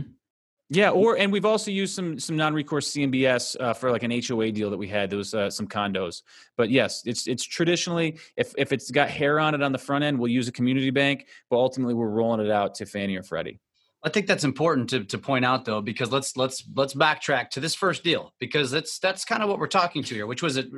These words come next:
Speaker 2: a twenty-five unit. Is that, that correct?
Speaker 1: Correct. Yeah.
Speaker 2: So you're talking about, first of all,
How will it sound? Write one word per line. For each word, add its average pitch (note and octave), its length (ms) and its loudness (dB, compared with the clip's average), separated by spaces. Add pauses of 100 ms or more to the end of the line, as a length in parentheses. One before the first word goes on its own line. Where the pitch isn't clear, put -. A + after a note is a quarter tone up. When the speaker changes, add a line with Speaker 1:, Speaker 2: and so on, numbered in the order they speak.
(260)
Speaker 2:
a C3+ 120 -2
twenty-five F3 460 2
unit. F3 280 -2
Is C3+ 80 -6
that, C#3+ 140 0
that C#3+ 140 -2
correct? A#2 100 2
Speaker 1:
Correct. A2 340 0 (360)
Yeah. A2+ 180 0
Speaker 2:
So E3+ 400 2
you're D#3 140 -4
talking F#3 500 0
about, C#3+ 500 0
first F#3+ 340 2
of B2+ 120 -4
all, A#2+ 440 0